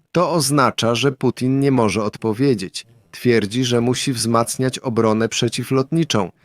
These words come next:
jeśli tomahawki zaczną spadać na Moskwę. Przecież nie odpowiemy na Waszyngton. Nie odpowiemy. W słowach „Rosjanie są odważni, ale w rzeczywistości oczywiście nie odpowiemy”. Trzeba będzie wzmocnić obronę przeciwlotniczą,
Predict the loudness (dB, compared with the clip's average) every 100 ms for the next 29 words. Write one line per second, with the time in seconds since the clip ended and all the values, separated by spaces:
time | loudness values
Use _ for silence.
0 | _ -2 0 0 -2 0 2 2 2 0
1 | 0 -4 0 2 0 0 -2 -2 0 0
2 | 0 -2 0 2 2 0 -6 -10 0 0
3 | 2 4 4 2 0 0 2 4 4 2
4 | 0 -2 -4 -8 -10 -12 _ _ _ _
5 | _ 2 4 4 2 4 2 4 2 2
6 | -2 _ _ _ -6 0 2 4 2 -2
7 | _ -2 0 2 2 2 4 2 0 0
8 | 0 0 2 2 2 0 2 2 2 0
9 | 0 -2 0 2 0 0 -2 -2 -2 -2
10 | -2 0 2 2 2 -2 -4 -2 -2 -4
11 | -4 0 2 4 2 2 2 2 2 2
12 | 2 2 2 -2 -2 -2 -2 2 4 4
13 | 0 0 0 0 -2 0 0 0 -4 -4
14 | -8 -8